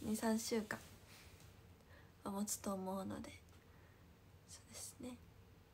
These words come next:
<laughs> またいいねとかよろしくお願いします。全員がネタ切れを感じたプリン。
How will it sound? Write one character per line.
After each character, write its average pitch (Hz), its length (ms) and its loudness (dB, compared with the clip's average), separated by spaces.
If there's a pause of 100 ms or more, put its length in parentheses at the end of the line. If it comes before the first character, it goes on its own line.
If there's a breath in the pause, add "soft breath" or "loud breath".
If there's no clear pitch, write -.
(840)
<laughs> 285 460 12 (1120 loud breath)
ま 208 140 0
た 196 180 4
い 208 200 6
い - 20 0
ね 180 160 2
と 165 140 0
か 170 140 -2
よ 180 100 4
ろ 180 100 4
し - 160 -2
く - 120 -2
お - 20 4
願 196 180 2 (180)
い 214 60 2
し - 160 -6
ま 240 160 -6
す。 - 260 -14 (800 loud breath)
全 269 440 12
員 240 100 6
が 214 140 10
ネ 208 160 10
タ 226 100 8
切 214 220 10
れ 208 140 8
を 196 40 8
感 202 280 8
じ 226 120 4
た 202 140 4
プ 208 160 2
リ 180 140 4
ン。 - 100 -4